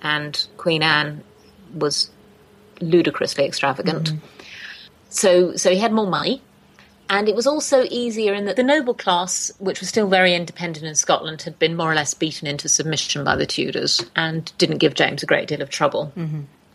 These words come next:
Speaker 1: The Puritan element in the church, which I mentioned before, was growing, but it didn't control the church as it had in Scotland,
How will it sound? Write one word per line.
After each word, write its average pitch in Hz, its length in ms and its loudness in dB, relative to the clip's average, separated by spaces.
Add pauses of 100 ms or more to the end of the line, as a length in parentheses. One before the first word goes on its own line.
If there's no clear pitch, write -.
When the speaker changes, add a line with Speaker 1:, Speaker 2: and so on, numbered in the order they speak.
(560)
Speaker 1:
The 185 80 4
Puritan 262 460 4
element 180 400 2
in 180 40 -4
the 175 80 2
church, - 480 2
which - 140 -8
I 165 80 2
mentioned 165 320 -4
before, 156 300 -4
was 160 140 -4
growing, 170 640 2
but 170 100 2
it - 160 -2
didn't 180 260 0
control 160 400 2
the 160 100 -2
church 151 440 2
as 147 80 -8
it 147 60 -6
had 160 200 -2
in 151 80 -6
Scotland, - 720 -2